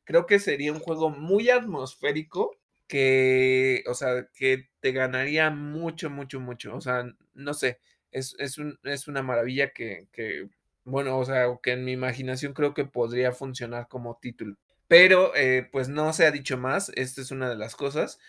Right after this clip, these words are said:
y creo que por ahí, pues, tendrían algo bueno que hacer.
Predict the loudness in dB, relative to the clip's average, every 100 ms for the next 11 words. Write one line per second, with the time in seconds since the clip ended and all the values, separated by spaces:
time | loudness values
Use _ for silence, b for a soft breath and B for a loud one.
0 | b b _ -8 0 0 2 -2 -4 _
1 | _ 0 4 4 2 -2 -6 -14 _ -8
2 | -8 -4 -4 -2 -2 -2 -2 -4 -4 -6
3 | -8 -8 -8 -8 -10